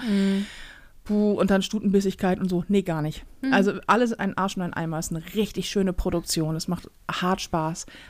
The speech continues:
Speaker 2: Aber Mann, sehen die alle gut aus.
Speaker 1: Mhm.
Speaker 2: Die sehen alle so gut aus. Die sehen auch beim Sport so gut aus. Und ich überraschenderweise nicht so ganz. Ähm,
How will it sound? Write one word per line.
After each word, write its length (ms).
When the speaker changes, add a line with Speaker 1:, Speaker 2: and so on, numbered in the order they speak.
Speaker 2:
Aber 220
Mann, 400
sehen 240
die 120
alle 200
gut 220
aus. 340
Speaker 1:
Mhm. 180
Speaker 2:
Die 80
sehen 240
alle 320
so 400
gut 240
aus. 100
Die 80
sehen 160
auch 80
beim 160
Sport 440
so 140
gut 200
aus. 400
Und 140
ich 340
überraschenderweise 880
nicht 340
so 160
ganz. 340
Ähm, 360